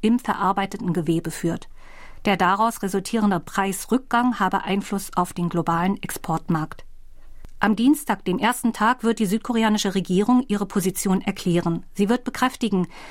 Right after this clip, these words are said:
dass die koreanische Industriestruktur auf den Prinzipien der Marktwirtschaft basiert. In den Bereichen, die von einer globalen Überproduktion betroffen sind,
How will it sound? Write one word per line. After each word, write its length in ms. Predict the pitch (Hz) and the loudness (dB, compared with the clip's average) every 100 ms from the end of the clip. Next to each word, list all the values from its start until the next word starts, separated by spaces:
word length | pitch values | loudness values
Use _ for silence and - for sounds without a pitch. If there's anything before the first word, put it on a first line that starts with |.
| - | -6
dass 180 | - 208 | -4 -2
die 100 | 214 | -2
koreanische 600 | - 185 185 196 226 - | 0 2 2 2 2 0
Industriestruktur 1300 | 214 - 185 165 - 214 220 - 254 - 277 277 269 | 0 2 0 0 -2 0 0 -2 -4 0 2 2 2
auf 100 | 202 | -2
den 160 | 190 185 | -2 -2
Prinzipien 600 | 185 - 190 - 233 214 | -2 -2 -4 0 2 4
der 100 | 175 | 4
Marktwirtschaft 680 | 170 180 - 202 - 190 | 2 0 -4 -2 -2 -2
basiert. 460 | 190 160 156 160 - - - - - - - | -4 -2 -2 -4 -6 -16 -18 -18 -16 -16 2
In 120 | 208 | 4
den 100 | 226 | 6
Bereichen, 500 | 208 202 262 277 226 | 4 2 2 0 0
die 140 | 190 | 0
von 180 | 185 196 | 0 0
einer 360 | - 190 185 185 - | 2 2 2 0 -2
globalen 460 | 185 - 180 226 | 0 2 2 2
Überproduktion 720 | 196 226 254 - 226 - 233 208 | 0 -2 -2 -2 -4 -2 0 0
betroffen 400 | 180 196 190 214 | 0 0 2 2
sind, 300 | 214 247 | 4 4